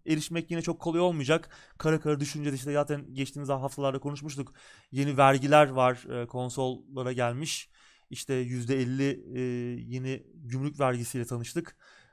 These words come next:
Tamam, düşecek deniyor. Yeni konsollar yüzde yirmi, e, gümrük vergisiyle mi gelecek? Acaba yoksa o yüzde elli gümrük vergisi süreci uzatılacak mı bir daha geri dönmemek koşuluyla? E, bunları zaman gösterecek. Ben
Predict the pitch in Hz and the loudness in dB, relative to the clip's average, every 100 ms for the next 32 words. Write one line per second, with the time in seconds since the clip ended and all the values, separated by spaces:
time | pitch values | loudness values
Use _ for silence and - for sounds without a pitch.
0 | _ _ 147 139 120 120 127 143 143 127 | _ _ -4 -4 -4 -8 -4 -4 -2 -4
1 | 120 147 151 - 127 131 131 135 123 131 | -2 0 -2 -4 -6 -6 -4 -6 -4 -2
2 | 135 135 127 131 127 131 131 139 139 - | 0 0 -2 -4 -2 0 0 -2 -2 -6
3 | _ _ _ _ _ _ - 127 127 127 | _ _ _ _ _ _ -12 -8 -6 -6
4 | 120 - 120 120 127 131 131 127 123 139 | -8 -12 -12 -8 -8 -4 -2 -2 -2 -4
5 | 139 135 135 123 127 120 - 127 120 123 | -2 0 -2 2 0 -2 -6 -6 -2 -2
6 | 123 123 - 131 123 123 135 135 127 127 | -2 -2 -4 -4 -2 -2 0 0 0 0
7 | 131 131 _ _ _ _ _ _ _ _ | 0 -2 _ _ _ _ _ _ _ _
8 | 123 127 127 135 123 120 - 131 - 127 | -8 -8 -4 0 0 -2 -4 -6 -6 -4
9 | 127 143 143 131 135 135 131 147 147 135 | -2 -2 -2 -2 -2 2 8 6 6 -2
10 | 131 - 123 123 123 120 127 123 127 131 | -2 -6 -2 2 2 2 0 2 0 0
11 | 123 123 120 123 - 123 131 117 131 139 | -2 -4 -6 -10 -8 -4 -2 0 0 0
12 | - - - 127 123 131 143 143 156 156 | -10 -20 -14 -8 -4 -2 2 4 4 4
13 | 143 - 127 127 160 - 143 | 2 0 -2 0 -2 -2 -4